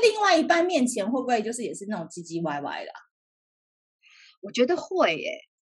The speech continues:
Speaker 2: 我觉得天秤座的女生对朋友非常好，可是一转身，假设对家人、对另外一半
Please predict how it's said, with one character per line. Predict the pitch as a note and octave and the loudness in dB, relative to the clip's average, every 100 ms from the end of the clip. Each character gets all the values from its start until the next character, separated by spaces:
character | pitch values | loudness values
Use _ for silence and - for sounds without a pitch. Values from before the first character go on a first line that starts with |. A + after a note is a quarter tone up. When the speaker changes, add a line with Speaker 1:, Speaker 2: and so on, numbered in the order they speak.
| - | -8
Speaker 2:
我 | G#3+ | 0
觉 | C#4+ | 2
得 | G4+ | 2
天 | G4+ - F4+ | 0 -2 -2
秤 | F4+ F#4 | 0 0
座 | D4+ D#4+ | 2 2
的 | |
女 | A#3+ D#3 | 0 -2
生 | D3 G3 F#3 G3 _ _ _ _ - | -2 0 0 -4 _ _ _ _ -2
对 | C4+ | -2
朋 | - | -2
友 | F#3+ D3 | -6 -6
非 | G3 | -6
常 | F#3+ D#3+ D3+ | -4 -4 -4
好， | - - | -6 -6
可 | - A3+ | -4 0
是 | D4 - | 0 0
一 | |
转 | D4 A#3 E3+ | 0 0 0
身， | - G#3+ A3 | 0 0 0
假 | F3+ | -2
设 | A#3 | -2
对 | A#3+ G#3+ | -2 -2
家 | G#3 G3+ | 0 2
人、 | F#3+ E3+ | 0 -2
对 | G#3 | -4
另 | G3 | -4
外 | F#3+ E3+ | -4 -4
一 | |
半 | C#3+ F3 C#3+ | 0 -2 -2